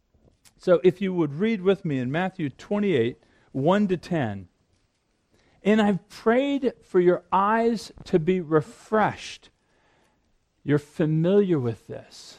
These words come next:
but it doesn't change that this is the happiest day for us, when God has drawn forth and begun a new creation. A new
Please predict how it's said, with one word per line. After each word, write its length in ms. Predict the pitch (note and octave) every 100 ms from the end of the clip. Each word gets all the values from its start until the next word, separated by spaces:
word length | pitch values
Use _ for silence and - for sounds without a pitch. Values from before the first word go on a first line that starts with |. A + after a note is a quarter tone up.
| _
but 120 | D3
it 160 | D3+ D3
doesn't 400 | G3 G#3+ C#4+ C#4+
change 580 | - - A3 G3 F#3+ E3
that 240 | E3+ -
this 400 | G#3+ A#3 A#3 - -
is 580 | F3+ F#3 C#3 B2 B2 - _ _ _ C#3+
the 120 | D3+
happiest 1080 | - - - G#3 - G3+ G3 F#3+ - - - -
day 300 | A2 C#3+ C#3+
for 260 | C3+ A#2+ G#2+
us, 420 | G2+ - - - _ _ _ _ _
when 320 | - C3+ C#3 A2
God 420 | E3+ F#3 G#3+ A3+
has 320 | - C#3+ C3
drawn 420 | C3 C3+ E3 F#3
forth 600 | F#3 _ F3 D3 A#2+ A2 _ _ -
and 220 | D#3 B2+
begun 640 | D#3 B2 F3+ F#3 G3+ G3 -
a 100 | A#2+
new 540 | B2 B2+ F3 G3+ G#3
creation. 720 | G3 - E3+ E3+ F#3 - A2+ G#2+ _ -
A 100 | C#3
new 280 | E3+ G#3+